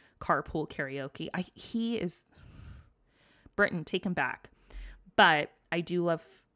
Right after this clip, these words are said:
some of those episodes of Carpool Karaoke. And when Adele is rapping that verse, mwah, mwah, mwah, love it. Anyway, so,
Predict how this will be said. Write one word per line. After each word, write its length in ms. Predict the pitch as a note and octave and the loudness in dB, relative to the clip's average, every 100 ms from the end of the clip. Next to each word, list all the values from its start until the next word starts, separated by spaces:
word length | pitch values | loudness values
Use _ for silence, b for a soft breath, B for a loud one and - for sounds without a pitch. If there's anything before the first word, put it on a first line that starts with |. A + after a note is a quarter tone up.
| _ _ - | _ _ -4
some 220 | F#3+ D#3+ | -2 0
of 60 | |
those 180 | D#3 D3+ | -2 -2
episodes 420 | C3+ C3+ - - | -4 -6 -8 -8
of 80 | - | -8
Carpool 400 | - - - D3 | -8 -8 -6 -6
Karaoke. 540 | - - - - - - | -6 -8 -8 -8 -10 -8
And 200 | D#3+ D#3+ | -6 -4
when 120 | E3 | -4
Adele 540 | D3 C#3+ C#3+ C#3 F3+ F#3+ | -6 -2 -2 -2 -4 -4
is 200 | E3 D#3 | -6 -4
rapping 400 | B2 C3+ - E3 | -4 -4 -2 -4
that 280 | D3+ C3 - _ _ _ _ | -2 -4 -8 _ _ _ _
verse, 560 | E3 C#3 D3 G3+ - - - _ _ _ _ | -10 -6 -4 -6 -8 -10 -14 _ _ _ _
mwah, 200 | G#3 G#3 G3 | -2 -2 -4
mwah, 180 | F#3 | -4
mwah, 220 | F3 E3+ - - | -4 -4 -6 -10
love 240 | E3+ D#3+ G#2 | -2 -2 -2
it. 100 | - - B B B B | -10 -16 B B B B
Anyway, 420 | A3 F#3+ D#3+ C3+ - B B B | 0 0 0 -2 -8 B B B
so, 560 | - G#3+ F#3+ F#3 F3+ | 2 6 8 6 2